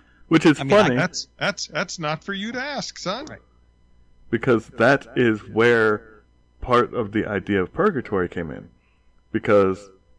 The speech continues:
Speaker 1: they were behind a
Speaker 2: They
Speaker 1: gate, and he basically broke the gate open. And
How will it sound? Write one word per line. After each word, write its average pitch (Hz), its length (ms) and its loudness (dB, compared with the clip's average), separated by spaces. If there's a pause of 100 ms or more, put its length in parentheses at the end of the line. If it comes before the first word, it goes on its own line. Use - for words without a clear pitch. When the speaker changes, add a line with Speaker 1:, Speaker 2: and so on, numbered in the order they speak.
(380)
Speaker 1:
they 107 100 8
were 123 140 6
behind 113 460 2
a - 20 2
Speaker 2:
They 127 60 2
Speaker 1:
gate, 113 340 4 (340)
and 107 200 0
he 117 180 2
basically 110 540 2
broke 107 260 2
the 113 80 -2
gate 104 240 4
open. 101 420 -2 (800)
And 92 460 -2